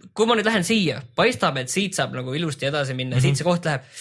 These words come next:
Speaker 1: Ma lähen, teen nüüd selle, sõidan nüüd ruttu need teised kohad ringiga läbi, et, et mul tekib see hirm, et ma jään millestki ilma. Ja siis üks koht oli, kus, äh, äh, siin on mingi vastaste laager.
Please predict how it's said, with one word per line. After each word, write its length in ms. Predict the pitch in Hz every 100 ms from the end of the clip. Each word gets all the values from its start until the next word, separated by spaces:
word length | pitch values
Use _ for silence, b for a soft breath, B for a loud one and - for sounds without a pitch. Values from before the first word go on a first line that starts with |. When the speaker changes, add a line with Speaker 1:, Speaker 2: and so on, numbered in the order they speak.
| B B B
Speaker 1:
Ma 100 | -
lähen, 180 | 135 147
teen 220 | 147 220 202
nüüd 120 | 151
selle, 200 | 165 156
sõidan 320 | 160 214 214
nüüd 100 | 165
ruttu 340 | 151 202 - 156
need 160 | 147 143
teised 260 | 175 175
kohad 260 | 175 170 147
ringiga 400 | 165 208 165 139
läbi, 340 | 165 202 147
et, 160 | 131 - -
et 100 | 139
mul 100 | 151
tekib 260 | 185 185 135
see 140 | 151
hirm, 300 | 190 214 139
et 120 | 123
ma 100 | 135
jään 180 | 147 147
millestki 600 | 151 214 180 135 - 131
ilma. 340 | 180 160 131 123 -
Ja 100 | - 139
siis 160 | 156
üks 180 | 214 -
koht 260 | 185 170 -
oli, 160 | 160 135
kus, 260 | 131 -
äh, 200 | 135 135 127 _ _ _ _ _ _ -
äh, 180 | 139 131
siin 140 | 127 165
on 60 | 196
mingi 140 | 180
vastaste 380 | 165 190 156 185
laager. 460 | 151 156 135 131